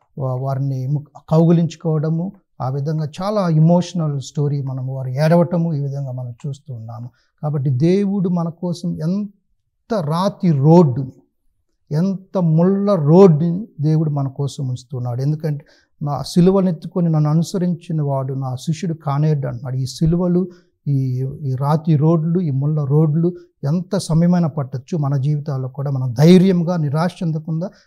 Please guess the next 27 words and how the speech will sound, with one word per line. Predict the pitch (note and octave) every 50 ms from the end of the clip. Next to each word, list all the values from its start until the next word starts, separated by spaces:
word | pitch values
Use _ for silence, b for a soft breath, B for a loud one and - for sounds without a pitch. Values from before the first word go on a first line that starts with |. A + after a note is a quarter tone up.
| b b B2+
దేవుడు | D3 E3 F#3 F#3+ E3+
మన | E3 D#3 D3+ C#3+ C#3+
క్రమశిక్షణలో | - - D#3 E3+ G3 G3 - A#3+ - - - A3 G#3+ G3+
పెట్టడానికి | E3+ - D#3+ D3+ - E3 C#3 D#3+ E3 E3+ - E3
అని | D3 C#3 C3
గ్రహించి, | C3 D3 C#3+ C3+ F3 F#3 F3+ - - - A3+ b b b b _ -
దేవుడు | C#3 E3+ F#3+ G3 G3 G3
మన | F3+ E3+ E3
ఎత్తుకు | D#3 D3+ C#3 E3+ - - - B3+ G3 A#3
లేపటానికే | F#3+ D#3+ F3 F#3 G3+ G3 G#3+ G3+ E3+ G#3 G3+ G3+ G3+ G#3 G3+ - A3 A3 G#3+
అని | F3+ F3+ F3 E3+ F3 - _ _ C#3+ C3
గ్రహించి, | C3 A#2+ D3 E3+ F3+ E3+ D#3+ - G#3+ G#3+ - C#3
ఆ | C#3
విధంగా | C#3+ D3+ D3+ E3+ E3+ D3+
దేవుడు | C3 D3+ F3+ G3 G#3+ A3 G#3
మన | F#3 E3+ E3
నాయకులుగా | D3+ D3+ D#3 E3 F#3 A3 A#3+ A#3 - A#3 A3 G#3 A3 F#3+ B B B B B B _
తీర్చిదిద్దటానికే | - C4 C4 B3+ A#3+ F#3 G3 F3+ E3 F#3+ F3 F#3+ G3 G3+ G#3 G3+ - A3
ఈ | G#3 F#3
విధంగా | E3 E3+ E3 D3+ F3+ E3+ D#3+ D#3+ D#3+ - E3+
ఈ | D3+ D#3 D3+ C#3+ B2+
శ్రమలు, | - - E3 D3+ E3 F3 F3+ E3+
ఈ | E3+ D#3
కష్టాలని | D3+ - D3+ C3+ - - F3+ D3+ C#3+ C#3 C3 B2+
చెప్పి | C3 B2+ A#2+ - F3+
మనం | F3+ C#3 B2 A#2+ A2+ G#2+ B2+
గుర్తించుదాము. | A#2+ - - B2 A2+ - A2 A2 A2 G2+ G#2+ -